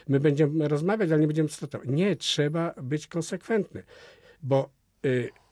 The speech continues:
ja od wielu lat, od kilkunastu, od s-, początku transformacji, nigdy nie spotkałem się z sytuacją taką, że przyszedł pracodawca i powiedział:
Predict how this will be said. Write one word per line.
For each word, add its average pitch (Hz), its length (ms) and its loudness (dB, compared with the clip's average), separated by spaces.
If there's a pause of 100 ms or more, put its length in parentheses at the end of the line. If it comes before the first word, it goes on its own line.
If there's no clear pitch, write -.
(680)
ja 190 280 2
od 156 200 -2
wielu 175 500 4
lat, 139 340 0
od 151 160 -8
kilkunastu, 139 680 -4 (280)
od 180 80 -6
s-, - 340 -14
początku 170 420 -2
transformacji, 131 720 -4 (100)
nigdy 147 560 2
nie 135 120 -4
spotkałem 147 540 -2
się 131 180 -8
z - 40 -10
sytuacją 117 520 -6
taką, 113 420 -10 (340)
że 135 160 -4
przyszedł - 380 -6
pracodawca 135 640 -4
i 139 60 -2
powiedział: 131 240 -2